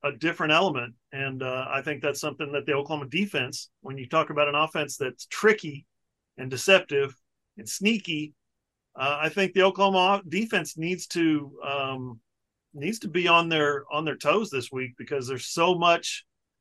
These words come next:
you're gonna be thinking this is your key, and your key is actually happening over here because that guy motioned across the formation, and, "Oh, crap, wait, are we in man or zone?" You know, there's gonna be all kinds of doubts as they're getting ready to snap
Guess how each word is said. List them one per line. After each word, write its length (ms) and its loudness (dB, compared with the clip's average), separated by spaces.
you're 200 -2
gonna 100 2
be 140 2
thinking 500 2
this 240 6
is 160 2
your 120 4
key, 400 2
and 140 0
your 120 0
key 240 0
is 140 2
actually 340 2
happening 400 -2
over 180 0
here 240 0
because 380 0
that 200 4
guy 180 2
motioned 500 0
across 400 4
the 100 -6
formation, 600 -2
and, 100 -4
"Oh, 100 0
crap, 360 0
wait, 260 2
are 140 -4
we 160 2
in 100 -2
man 240 0
or 80 -4
zone?" 300 0
You 80 -4
know, 100 2
there's 140 -2
gonna 160 -4
be 100 2
all 160 4
kinds 240 0
of 80 -6
doubts 480 0
as 140 -6
they're 140 -2
getting 180 -6
ready 160 -4
to 80 -6
snap 420 -6